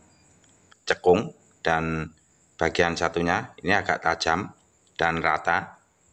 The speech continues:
Untuk bagian yang rata ini harus menghadap keluar seperti ini. Karena jika terbalik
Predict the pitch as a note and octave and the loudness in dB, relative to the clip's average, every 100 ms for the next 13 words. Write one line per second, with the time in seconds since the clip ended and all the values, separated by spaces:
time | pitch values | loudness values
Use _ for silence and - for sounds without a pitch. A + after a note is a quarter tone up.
0 | _ _ _ _ _ _ _ _ - - | _ _ _ _ _ _ _ _ -20 -10
1 | - G#2 C3+ G#2 - G#2+ A2 A#2 G#2 G2+ | 2 4 4 0 2 2 4 4 4 2
2 | G2 G2 G2+ B2+ - - G2 A2+ F2 F2 | 2 2 2 0 -4 -8 0 2 2 0
3 | G2 F#2+ F2+ D#2+ - F2 - - E2+ E2 | -2 -2 0 0 0 -2 -2 -2 0 2
4 | D#2+ D#2+ - - D2 - D2+ D#2 - - | 2 2 0 -10 -10 -8 -8 -8 -12 -16
5 | - - - - - - E2+ A2 B2 F#2 | -20 -20 -20 -20 -20 -2 0 2 0 0
6 | F#2+ G2 F#2 F2 E2+ - | 0 0 0 2 4 2